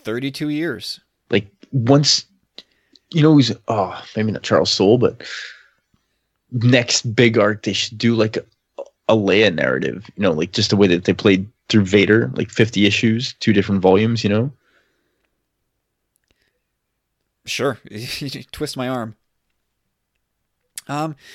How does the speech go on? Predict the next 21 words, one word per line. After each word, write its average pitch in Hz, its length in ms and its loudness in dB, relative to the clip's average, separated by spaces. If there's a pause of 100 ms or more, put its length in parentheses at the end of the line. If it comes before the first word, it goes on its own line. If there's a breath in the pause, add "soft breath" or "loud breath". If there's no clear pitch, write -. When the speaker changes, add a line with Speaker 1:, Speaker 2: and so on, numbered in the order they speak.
(200 loud breath)
Speaker 1:
well, 180 140 2
I, 190 100 -4
I'll 160 180 -6
follow 175 220 -2
you 151 120 0
up 143 100 -2
there, 127 120 -4
Corey. 123 180 -6
So - 120 -10
that, 156 220 -4 (1000)
that 165 400 -4
is 165 500 -2
my 143 160 -6
number 143 240 -6
four. 147 240 -4
That's 143 260 -4
my 123 200 -6 (120)
next 127 400 -8
least, 139 300 -10 (520)
least, 139 400 -10
uh, 139 340 -6